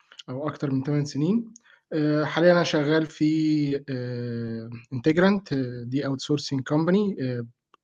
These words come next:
اوت سورسد لكلاينتس في أمريكا وأوروبا. آآ، حاليًا أنا شغال في شركة بتشتغل في المانيفاكتشرنج، هي مش شركة سوفت وير، هو شركة بتشتغل في المانيفاكتشرنج بشكل عام يعني.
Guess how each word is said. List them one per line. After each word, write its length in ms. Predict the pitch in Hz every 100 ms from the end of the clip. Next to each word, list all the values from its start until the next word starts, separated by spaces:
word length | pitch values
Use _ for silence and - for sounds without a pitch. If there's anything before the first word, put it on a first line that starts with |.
| - 131
اوت 160 | 147 147
سورسد 400 | 147 147 139 120
لكلاينتس 600 | 123 117 143 147 147 - -
في 140 | -
أمريكا 340 | 165 160 160 139
وأوروبا. 440 | 135 151 170 226 - _ _ - - - _ -
آآ، 640 | 151 151 151 147 147 147 147
حاليًا 340 | 147 - 175 180
أنا 80 | 175
شغال 520 | 175 143 151 165 160
في 720 | - - 156 156 160 156 151 -
شركة 380 | - 175 165 160
بتشتغل 280 | - 180 170
في 60 |
المانيفاكتشرنج، 720 | 185 160 151 190 - 160 151
هي 120 | 139 143
مش 120 | 131
شركة 280 | 160 151 156 - _ _ -
سوفت 300 | - 151 -
وير، 440 | 147 208 - - _
هو 160 | 131 127
شركة 520 | 127 147 147 139 127 135
بتشتغل 320 | 131 - 156
في 80 | 147
المانيفاكتشرنج 640 | 139 135 131 151 - 143
بشكل 320 | 127 - 147 135
عام 220 | 151 143
يعني. 300 | 127 147